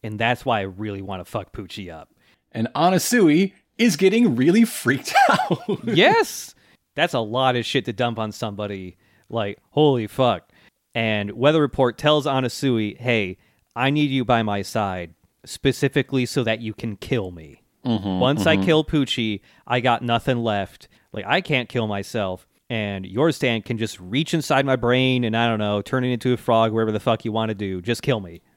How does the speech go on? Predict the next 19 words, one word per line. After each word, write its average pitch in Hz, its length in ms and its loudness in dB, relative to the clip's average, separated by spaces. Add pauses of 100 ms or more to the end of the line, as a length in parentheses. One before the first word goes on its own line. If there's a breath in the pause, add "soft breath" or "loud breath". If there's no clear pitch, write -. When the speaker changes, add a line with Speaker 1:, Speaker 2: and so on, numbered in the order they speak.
(160)
Speaker 2:
The, 143 180 2
the 143 220 0
whole 170 240 4
babysitter 143 720 0
situation 117 680 2
has 110 200 -6
totally 104 380 0
flipped 104 360 -2
around 95 600 0
now 92 240 0
that, 92 380 0
that 98 160 -4
Weather 98 400 0
knows 107 420 2
himself 98 480 -2
and 92 100 -8
knows 92 280 -4
his 95 160 -8
past. - 580 -8